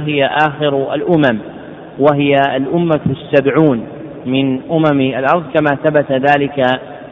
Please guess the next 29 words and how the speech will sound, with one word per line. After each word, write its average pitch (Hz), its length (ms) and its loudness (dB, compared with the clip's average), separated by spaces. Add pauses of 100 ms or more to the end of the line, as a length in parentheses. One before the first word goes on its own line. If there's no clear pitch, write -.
(160)
عند 143 160 4
الترمذي 143 1040 2
من 147 160 -4
حديث 143 680 0 (340)
بهز 143 160 4
بن 139 260 0
حكيم 135 520 2 (160)
بن 135 200 -2
معاوية 135 480 2
بن 135 200 -2
حيدة 180 380 2 (360)
عن 135 80 -2
أبيه 139 400 2
عن 131 180 2
جده 135 600 -2 (400)
رضي 135 200 0
الله 127 400 2
عنه 143 180 0
أن 131 100 -2
النبي 131 380 0
صلى 127 180 -6
الله 131 240 0
عليه 131 220 -2
وسلم 131 360 -4
قال: 139 240 -2
"إنكم 139 460 -6
تتمون 139 500 -4
سبعين 151 360 -4
أمة، 147 440 0